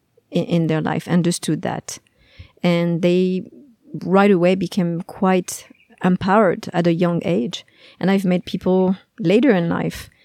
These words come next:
um, you know, in their sixties, seventies, that were still just more trapped into that other side of the duality, the, the, the heaviness of all those emotions.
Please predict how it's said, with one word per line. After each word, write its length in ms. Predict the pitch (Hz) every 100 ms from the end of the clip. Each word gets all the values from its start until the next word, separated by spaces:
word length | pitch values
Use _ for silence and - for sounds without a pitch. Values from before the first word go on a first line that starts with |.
| _ _ -
um, 340 | 170 160 160 185
you 80 |
know, 120 | 180 165
in 100 | 170
their 120 | 170
sixties, 560 | - 214 - - 175 -
seventies, 840 | 196 180 175 - 214 233 196 -
that 460 | 175 170 - - - -
were 340 | 180 175 175
still 580 | - - 202 196 185 175 _ _ - - 302 262 -
just 380 | 202 196 - 202
more 400 | 190 190 190 - _ _ _ _ _
trapped 500 | - - 208 220 - -
into 600 | 185 185 - - 185 185 226 -
that 160 | 175 -
other 240 | 180 220
side 320 | 214 - 160
of 120 | 165 190
the 80 |
duality, 580 | 175 165 156 156 - -
the, 240 | 185 - -
the, 240 | 160 156 -
the 100 | 165
heaviness 720 | - 214 190 - 165 - -
of 240 | 190 156
all 100 | 160
those 220 | 180 165
emotions. 600 | - - - - 160 -